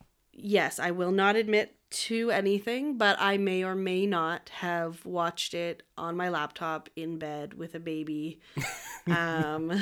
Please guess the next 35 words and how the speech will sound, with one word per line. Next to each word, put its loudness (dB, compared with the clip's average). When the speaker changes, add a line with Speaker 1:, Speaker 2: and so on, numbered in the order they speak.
Speaker 2:
That 6
was 0
two 0
weeks 2
Speaker 1:
<laughs> -8
Speaker 2:
old -12
and 4
didn't 2
sleep. -4
<laughs> -8
Speaker 1:
Yes. 2
<laughs> 4
Speaker 2:
So 4
I, 0
I -4
got 0
one 4
caveat 2
here 0
on 2
the, -4
on -6
this -4
episode, -6
guys. -4
I -8
gotta -6
say, -8
we're 2
doing 6
this 2
on -2
a -12
Saturday 0
night -10